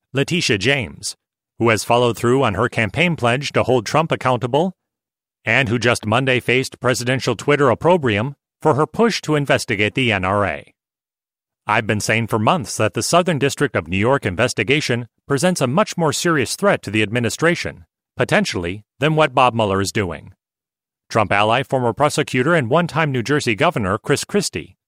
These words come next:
told A B C News this winter. Back in December,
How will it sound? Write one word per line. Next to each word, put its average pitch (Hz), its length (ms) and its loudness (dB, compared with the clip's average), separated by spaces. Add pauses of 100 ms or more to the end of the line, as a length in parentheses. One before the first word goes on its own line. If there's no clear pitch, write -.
told 113 220 0
A 110 80 2
B 143 120 -2
C 143 220 0
News 104 240 -2
this 107 240 -2
winter. 90 420 -6 (920)
Back 175 240 0
in 135 80 0
December, 117 500 0